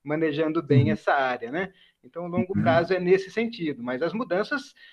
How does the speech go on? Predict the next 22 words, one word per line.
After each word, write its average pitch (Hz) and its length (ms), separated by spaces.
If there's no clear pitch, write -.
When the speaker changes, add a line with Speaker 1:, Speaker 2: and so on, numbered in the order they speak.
Speaker 1:
é, 202 180
podem 185 360
ser 196 220
feitas 208 300
amanhã, 220 420
porque 233 200
gestão, 247 640
gestão 233 480
você 269 100
pode 247 240
começar 240 360
a - 20
qualquer 247 320
momento, 208 560
né, 226 160
Neto? 160 300
Porque 233 180
gestão 233 420
é 285 40
Speaker 2:
Exatamente. 240 160
Speaker 1:
planejar, 226 600
monitorar, 226 840